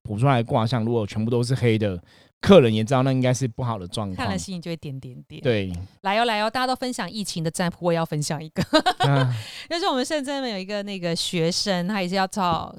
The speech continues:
Speaker 2: 疫情最严重的时候，他要去美国，美国最严重，他去美国工作，然后他就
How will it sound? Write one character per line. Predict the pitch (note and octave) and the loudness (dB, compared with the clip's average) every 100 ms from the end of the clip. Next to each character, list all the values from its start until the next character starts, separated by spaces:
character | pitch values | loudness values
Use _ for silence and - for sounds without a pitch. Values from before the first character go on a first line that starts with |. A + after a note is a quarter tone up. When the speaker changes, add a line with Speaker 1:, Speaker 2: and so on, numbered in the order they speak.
| - | -6
Speaker 2:
疫 | A#3+ G#3 | -2 -2
情 | - D#3+ D#3 | -2 -4 -4
最 | - G3+ | -2 0
严 | E3+ | 0
重 | E3 F#3+ | -2 -2
的 | |
时 | F#3 | -2
候， | |
他 | F#3 | -2
要 | F3 | -2
去 | - G3 E3 | -4 -6 -4
美 | D#3+ C#3+ | -4 -6
国， | - D3 C#3+ | -8 -10 -8
美 | D3+ | -4
国 | D#3+ | -2
最 | G3+ | -2
严 | F3+ | -2
重， | F3 | -2
他 | E3+ | -4
去 | F#3 | -4
美 | D#3 - | -8 -10
国 | C#3+ - | -12 -8
工 | D3+ D3 | -6 -6
作， | D#3 - D3 - - - - - | -6 -8 -8 -12 -20 -20 -20 -10
然 | - F#3+ | -4 0
后 | |
他 | G#3 | 0
就 | G#3 F#3 E3 | 0 0 0